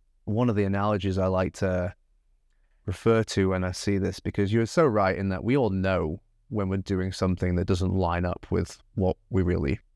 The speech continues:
want in our lives. It's that nagging feeling in the back of our mind. It's our subconscious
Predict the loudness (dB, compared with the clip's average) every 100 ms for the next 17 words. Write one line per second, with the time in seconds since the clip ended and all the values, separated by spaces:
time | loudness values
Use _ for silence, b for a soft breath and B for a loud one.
0 | _ -4 -2 0 -2 -2 0 0 -2 -6
1 | -8 -14 _ -10 -4 -2 2 2 4 2
2 | 0 0 0 -2 -4 -4 -4 -4 -2 -2
3 | -2 -4 -2 -2 0 0 0 0 -2 -2
4 | -6